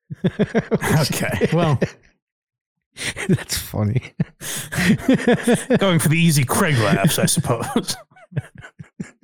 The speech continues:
Speaker 2: He knows where his bread is buttered.
Speaker 1: Yeah. <laughs>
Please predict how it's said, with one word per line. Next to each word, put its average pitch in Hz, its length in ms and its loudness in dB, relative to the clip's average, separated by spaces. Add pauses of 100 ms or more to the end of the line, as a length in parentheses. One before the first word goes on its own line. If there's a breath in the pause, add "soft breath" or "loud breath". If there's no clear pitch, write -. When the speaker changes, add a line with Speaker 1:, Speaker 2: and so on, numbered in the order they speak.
(760 loud breath)
Speaker 2:
He 165 80 -2
knows 165 200 4
where 143 80 4
his 120 100 4
bread 120 280 2
is 95 100 0
buttered. 165 260 2
Speaker 1:
Yeah. 151 680 4
<laughs> - 40 -20